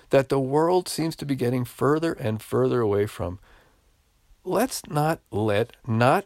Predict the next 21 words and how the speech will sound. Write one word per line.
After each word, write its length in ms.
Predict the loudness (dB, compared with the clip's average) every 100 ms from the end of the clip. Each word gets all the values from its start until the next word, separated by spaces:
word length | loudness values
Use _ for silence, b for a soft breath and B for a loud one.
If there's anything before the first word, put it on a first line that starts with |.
| _
knowing 480 | -2 2 4 4 0
how 720 | -4 -2 2 2 0 -2 -2 -4 B B
stop 580 | -6 -6 -2 -2 -2 -4
us 340 | -4 -4 -6 -12 B
from 180 | -2 -2
keeping 400 | 0 -2 -2 -6
our 200 | -4 -4
noses 640 | -2 0 2 2 0 -10 -10
pointed 540 | -6 -6 -2 -4 -4 B B _ _ _ _ _ -4
toward 320 | 2 2 2
that 240 | -2 -2
vision. 680 | -4 -2 0 0 0 -2 -8 _ _ _ _ _ _ _ _ _ _ _ _ _ -2
And 140 | 2
the 60 | 4
way 120 | 4
we 140 | 2
do 220 | 0 0
that 180 | 2 2
is 100 | 0
by 180 | 0 2
expressing, 680 | 2 -2 -4 -2 0 -2